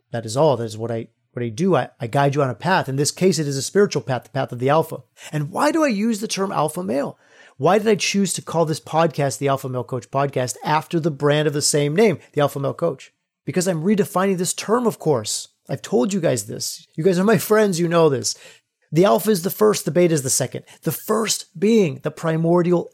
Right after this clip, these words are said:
it, that which you were before there was either a mind or a body. That is the alpha. And different religions use different words. I've made attempts to stay away from religion while maintaining my role as a spiritual guide.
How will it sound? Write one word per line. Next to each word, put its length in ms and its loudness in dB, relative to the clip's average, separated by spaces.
it, 380 0
that 320 0
which 300 -2
you 160 2
were 260 4
before 720 2
there 160 4
was 240 2
either 240 0
a 80 0
mind 360 -2
or 180 4
a 60 2
body. 480 -4
That 220 4
is 140 2
the 120 2
alpha. 500 -4
And 120 -2
different 240 -2
religions 480 2
use 100 -2
different 300 -4
words. 460 -2
I've 200 2
made 160 6
attempts 400 -2
to 80 -6
stay 180 2
away 320 2
from 220 -4
religion 420 -2
while 160 2
maintaining 480 0
my 100 0
role 220 -2
as 120 -6
a 40 -6
spiritual 400 -6
guide. 380 -2